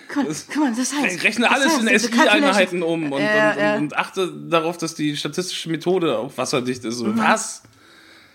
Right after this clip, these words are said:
Speaker 2: Ähm,
Speaker 1: Der
Speaker 2: naja.
Speaker 1: muss halt sein wie Leguizamo, der halt aus dem Nichts so zweiundsechzigprozentige Wahrscheinlichkeiten kalkulieren
Speaker 2: Von
Speaker 1: konnte.
Speaker 2: was eigentlich?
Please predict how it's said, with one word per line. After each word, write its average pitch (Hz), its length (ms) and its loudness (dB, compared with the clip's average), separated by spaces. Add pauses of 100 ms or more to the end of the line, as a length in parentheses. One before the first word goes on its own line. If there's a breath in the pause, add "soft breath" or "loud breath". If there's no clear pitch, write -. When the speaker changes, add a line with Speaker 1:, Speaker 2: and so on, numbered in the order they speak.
(260 soft breath)
Speaker 2:
Ähm, 123 680 -2
Speaker 1:
Der - 80 -4
Speaker 2:
naja. 214 220 6
Speaker 1:
muss 262 160 2
halt 247 160 4
sein 220 220 2
wie 226 100 0
Leguizamo, 208 640 2
der 190 140 2
halt 185 100 0
aus 175 160 -4
dem 180 180 -2
Nichts - 520 -4 (300 loud breath)
so 196 300 4
zweiundsechzigprozentige 208 1160 -2
Wahrscheinlichkeiten 185 600 -2
kalkulieren 170 400 -8
Speaker 2:
Von 147 120 0
Speaker 1:
konnte. 127 220 -2
Speaker 2:
was 175 260 -2
eigentlich? 107 520 -10